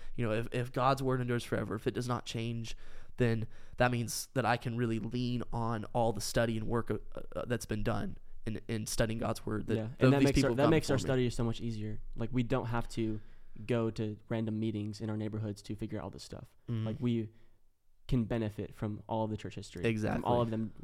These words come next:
Speaker 2: doing endless research and working on all that stuff.
Speaker 1: A-, and something,
Speaker 2: Um,
Speaker 1: some-
Speaker 2: and even, like, all the prayer that was incorporated with all they were doing.
Speaker 1: Uh, uh, yep.
Speaker 2: You know what I'm saying? So
Speaker 1: Th-, I mean, the Holy Spirit was, just like Jesus promised, the Holy Spirit was with them, and the Holy Spirit was helping them understand what he had said.
Speaker 2: Yeah, we have to take advantage of that.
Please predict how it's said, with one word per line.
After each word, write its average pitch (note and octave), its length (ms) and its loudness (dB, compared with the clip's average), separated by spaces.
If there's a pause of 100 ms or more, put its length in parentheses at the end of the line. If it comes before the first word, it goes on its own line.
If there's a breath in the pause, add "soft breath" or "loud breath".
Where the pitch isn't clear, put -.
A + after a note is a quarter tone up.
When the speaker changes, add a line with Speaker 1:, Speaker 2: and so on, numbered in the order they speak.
Speaker 2:
doing A2 320 0 (100)
endless A2+ 280 -2
research A2 300 -6
and A2 120 -6
working G#2+ 300 -6
on G#2 100 -8
all A2 120 -8
that - 120 -8
stuff. - 220 -10
Speaker 1:
A-, - 180 -2
and D3+ 240 8
something, - 360 6
Speaker 2:
Um, - 60 -8 (100)
Speaker 1:
some- - 160 6
Speaker 2:
and F3 60 8
even, F#3 200 4
like, C#3 240 0
all C3+ 120 0
the B2 80 -2
prayer C3+ 320 0
that A2 120 0
was G#2 100 -4
incorporated G#2 420 -6
with G2+ 120 -8
all F#2 80 -10
they E2 80 -10
were E2+ 80 -8
doing. E2+ 280 -10
Speaker 1:
Uh, G2 100 -2 (160)
uh, - 40 -10 (180)
yep. A#2 260 0
Speaker 2:
You B2 80 0
know B2 60 4
what A#2+ 40 0
I'm A2+ 40 -2
saying? A#2+ 340 -4
So A2 280 -6 (420)
Speaker 1:
Th-, - 180 -4
I G2+ 40 2
mean, B2 120 2
the A#2+ 80 4
Holy B2+ 180 6
Spirit B2 320 2 (200)
was, B2 320 0
just B2 200 0
like A#2+ 140 6
Jesus B2 200 2
promised, B2+ 360 4
the B2 80 2
Holy A#2+ 160 2
Spirit - 180 0
was A2 140 -4
with A2+ 120 -2
them, A2+ 120 0
and A2 60 -2
the A#2 40 -2
Holy A2+ 140 2
Spirit - 160 -2
was - 140 -4
helping A#2 300 0
them A2 160 -2
understand A2+ 520 -2
what G#2+ 120 -4
he A#2 80 -2
had B2 120 -6
said. - 220 -8
Speaker 2:
Yeah, A#2 100 2
we A2+ 120 2
have A2 200 0
to G#2+ 40 -6
take G#2+ 140 -4
advantage G#2 280 -6
of - 80 -10
that. - 140 -10